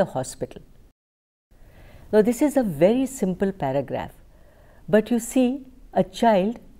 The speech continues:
who has, uh, dyslexia or the reading problem,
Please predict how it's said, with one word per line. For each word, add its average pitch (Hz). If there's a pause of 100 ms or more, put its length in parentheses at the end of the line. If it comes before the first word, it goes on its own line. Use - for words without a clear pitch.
(200)
who 247
has, 220 (680)
uh, 165
dyslexia 170 (300)
or 156
the 147
reading 208
problem, 139